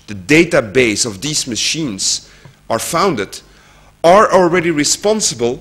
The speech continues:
for the recent phenomenon that art is hiding behind its antithesis, behind a kind of anthropomorphic fetishism. In his brilliant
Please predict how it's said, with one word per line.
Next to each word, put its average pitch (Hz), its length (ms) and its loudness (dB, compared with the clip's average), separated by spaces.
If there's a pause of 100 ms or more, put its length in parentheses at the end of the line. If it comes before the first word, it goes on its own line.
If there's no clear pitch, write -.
(200)
for 160 300 -2
the 135 120 -4
recent 190 520 -2
phenomenon 143 680 -6 (300)
that 131 320 -4 (100)
art 147 500 0 (180)
is 123 220 -4
hiding 135 500 -2
behind 120 540 -6
its - 360 -10
antithesis, 135 880 -8 (500)
behind 143 440 0
a 131 60 -4
kind 135 340 -6
of 120 120 -6 (440)
anthropomorphic 147 1300 -4 (140)
fetishism. - 720 -10 (1300)
In 165 120 2
his 165 140 0
brilliant 196 560 4